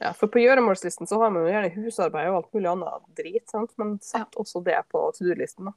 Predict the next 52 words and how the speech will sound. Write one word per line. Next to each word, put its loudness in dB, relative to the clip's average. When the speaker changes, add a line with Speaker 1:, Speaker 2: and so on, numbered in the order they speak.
Speaker 2:
Ja, 8
Speaker 1:
Mm. -12
Speaker 2:
enig. -2
Jeg 6
har 6
også, 2
jeg 2
har 2
litt -4
lyst -2
til 2
å 0
øve 0
meg 0
på -2
å 2
gjøre 2
ting -4
mer 0
alene -2
med, -6
fordi, 2
ehm, -10
jeg, 4
som -6
sikkert -10
mange -4
andre, -8
føler 2
meg -2
litt -10
avhengig -2
av -4
at -4
andre -6
må -8
være -2
med -6
på -10
ting -8
for -6
at -8
jeg -2
skal -14
på -20
en -10
måte -6
komme 0
meg 4
ut -2
av -2
huset. -4